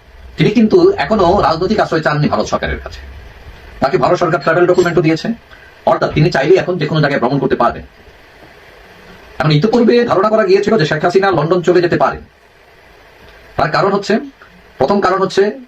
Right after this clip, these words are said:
বঙ্গবন্ধু হত্যার পর শেখ হাসিনা অনেকদিন লন্ডনে বসবাস করেছেন। লন্ডন তার কাছে অনেকটা নিজের শহরের মতো। তাছাড়া তার বোন রেহানা থাকেন, ভাগিনী টিউলিপ এমপি তিনি থাকেন। তাছাড়া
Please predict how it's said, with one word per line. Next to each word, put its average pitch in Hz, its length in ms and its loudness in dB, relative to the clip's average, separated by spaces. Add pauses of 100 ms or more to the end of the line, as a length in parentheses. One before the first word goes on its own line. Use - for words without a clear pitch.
(240)
বঙ্গবন্ধু 180 360 2
হত্যার 180 220 0
পর 165 200 -8
শেখ 151 200 -4
হাসিনা 185 360 0 (140)
অনেকদিন 175 600 0
লন্ডনে 170 240 2
বসবাস - 300 -4
করেছেন। - 360 -8 (1400)
লন্ডন 180 320 2
তার 151 140 -2
কাছে 185 280 0
অনেকটা 185 440 0
নিজের 151 200 0
শহরের 151 300 -2
মতো। - 220 -12 (540)
তাছাড়া 170 300 0
তার 160 160 0
বোন 156 160 -2
রেহানা 139 260 0
থাকেন, 156 300 -4 (720)
ভাগিনী 151 400 0 (180)
টিউলিপ 156 300 2
এমপি 143 380 -4 (100)
তিনি 139 220 2
থাকেন। 147 360 -2 (1400)
তাছাড়া - 480 -4